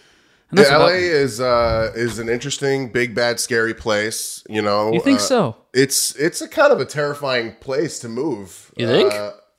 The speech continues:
Speaker 2: this is, <laughs> I don't know. Is, is this surprising for you to hear?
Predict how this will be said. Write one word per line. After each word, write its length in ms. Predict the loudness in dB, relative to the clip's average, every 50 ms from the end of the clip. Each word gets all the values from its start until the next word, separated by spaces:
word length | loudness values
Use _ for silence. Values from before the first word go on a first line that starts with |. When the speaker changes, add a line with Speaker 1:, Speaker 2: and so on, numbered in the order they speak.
| _ _ -18
Speaker 2:
this 340 | -12 -6 -6 -6 -4 -4
is, 200 | -6 -8 -10 -6 -4
<laughs> 540 | -4 -4 -4 -6 _ _ _ _ _ _ 2
I 60 | 2
don't 100 | 4 6
know. 80 | 6 4
Is, 200 | 4 2 0 0
is 120 | 0 0 0
this 120 | 0 0
surprising 480 | 0 0 0 0 0 0 0 -2 -6 -6
for 140 | -4 -2 0
you 100 | 0 2
to 80 | 2
hear? 320 | 2 2 0 -2 -2 -4